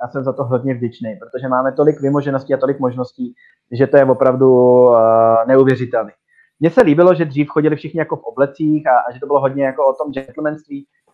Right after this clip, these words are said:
Bohužel ale nevím, jak se žilo. Byla větší úmrtnost, eh, jo, jídlo třeba nebylo tak kvalitní. Já, já mám rád tu dobu, kterou teď žiju, a proto se rád i třeba oblíkám jako gentleman nebo, eh,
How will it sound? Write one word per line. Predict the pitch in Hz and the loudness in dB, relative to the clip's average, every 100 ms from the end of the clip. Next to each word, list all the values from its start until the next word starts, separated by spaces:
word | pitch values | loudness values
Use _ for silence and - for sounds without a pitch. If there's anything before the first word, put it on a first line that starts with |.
| - | -4
Bohužel | 143 165 160 151 | 2 4 4 4
ale | 139 147 147 147 143 110 131 | 4 6 4 0 -4 -10 0
nevím, | 147 151 135 | 2 4 2
jak | 120 _ - _ | -2 _ -20 _
se | 131 | -8
žilo. | 120 123 120 120 113 _ _ _ | -2 2 4 2 0 _ _ _
Byla | 120 131 | 0 2
větší | 131 - 143 | 2 -4 -6
úmrtnost, | 139 160 160 - 139 131 127 - - | 0 0 0 0 2 2 0 -6 -2
eh, | 117 120 120 120 117 120 | 2 4 2 2 2 2
jo, | 127 135 113 92 _ _ _ | 2 0 -4 -14 _ _ _
jídlo | 131 156 165 151 | -8 0 2 0
třeba | 160 139 | -2 -4
nebylo | 139 139 | -2 0
tak | 135 135 | -2 -4
kvalitní. | 127 123 - 127 - _ _ | -6 -8 -10 -16 -16 _ _
Já, | 160 214 214 | 0 0 0
já | 185 | 0
mám | 220 190 | 2 2
rád | 151 156 - _ _ _ | 2 2 -4 _ _ _
tu | - | -4
dobu, | 156 147 156 | 0 0 0
kterou | 160 160 160 | 0 0 0
teď | 156 147 | -8 -10
žiju, | 127 131 147 165 _ _ - | -4 0 0 -2 _ _ -4
a | 135 135 135 135 | 0 0 0 -2
proto | 147 151 160 | -4 -6 -6
se | 165 | -2
rád | 151 160 | -2 -4
i | |
třeba | _ 190 156 | _ -4 -4
oblíkám | 127 156 160 151 | -4 -2 0 0
jako | 143 156 | -4 -8
gentleman | 147 147 147 147 143 | -10 -10 -8 -8 -6
nebo, | 143 143 143 143 | -6 -4 0 2
eh, | 139 139 | 2 0